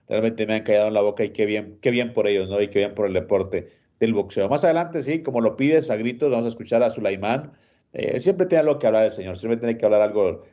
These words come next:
el presidente del Consejo Mundial de Boxeo. Eh, para mucha gente es, pues, únicamente un personaje que anda por ahí divagando, ¿no? Pululando dentro de lo que son los diferentes, eh, eventos. Pero bueno, el tipo, eh, lo que sí tengo que decir es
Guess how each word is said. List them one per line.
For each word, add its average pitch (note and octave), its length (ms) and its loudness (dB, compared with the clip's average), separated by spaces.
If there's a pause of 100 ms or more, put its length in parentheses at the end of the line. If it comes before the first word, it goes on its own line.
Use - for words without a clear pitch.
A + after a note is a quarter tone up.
(160)
el F#2+ 440 -2
presidente A2 540 0
del F#2+ 80 -4
Consejo G2+ 280 -2
Mundial G#2 200 2
de G2+ 80 2
Boxeo. B2 640 0
Eh, F#2+ 540 -4 (360)
para A2+ 240 2
mucha C3+ 280 0
gente B2+ 640 0
es, - 460 -10
pues, A2+ 160 -8
únicamente C3+ 440 -2
un - 40 -12
personaje A#2+ 340 -2
que B2+ 80 -2
anda B2 180 0
por G#2+ 140 0
ahí G#2+ 100 2
divagando, G#2+ 560 0
¿no? G2 200 -6
Pululando G#2 600 0
dentro F#2+ 240 0
de F2+ 60 0
lo F2+ 120 -2
que G2 140 2
son A2 220 -2
los F#2+ 240 0 (340)
diferentes, A2 480 0 (140)
eh, G#2+ 280 2
eventos. A#2+ 600 0 (260)
Pero G3 200 4
bueno, D#3 140 0
el - 100 -10
tipo, C3+ 520 -2 (380)
eh, D#3 160 -4
lo D3+ 160 -4
que D3+ 100 0
sí E3 80 0
tengo F#3+ 200 2
que F3+ 100 0
decir F3+ 120 0
es D#3 60 -2